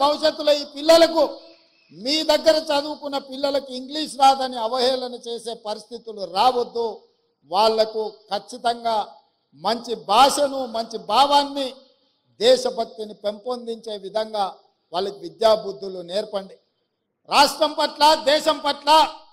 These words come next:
ఈ సమాజం పట్ల సామాజిక స్పృహ ఉండే విద్యార్థులను తయారు చేయండి. ఈ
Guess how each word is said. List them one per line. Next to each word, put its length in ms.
ఈ 20
సమాజం 500
పట్ల 200
సామాజిక 500
స్పృహ 260
ఉండే 200
విద్యార్థులను 720
తయారు 380
చేయండి. 440
ఈ 40